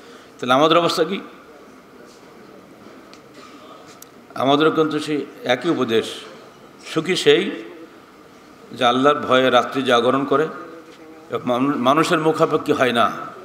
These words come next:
ওই হাদিসের শেষ দিকে কথাটি আছে। সর্বদা সর্বাবস্থায়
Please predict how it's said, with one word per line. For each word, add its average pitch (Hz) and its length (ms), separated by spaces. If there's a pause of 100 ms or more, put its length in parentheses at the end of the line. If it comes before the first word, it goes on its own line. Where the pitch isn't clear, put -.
(140)
ওই 127 120
হাদিসের 131 280
শেষ 131 220
দিকে 123 240
কথাটি 113 320
আছে। - 420 (2250)
সর্বদা 143 680 (120)
সর্বাবস্থায় 139 800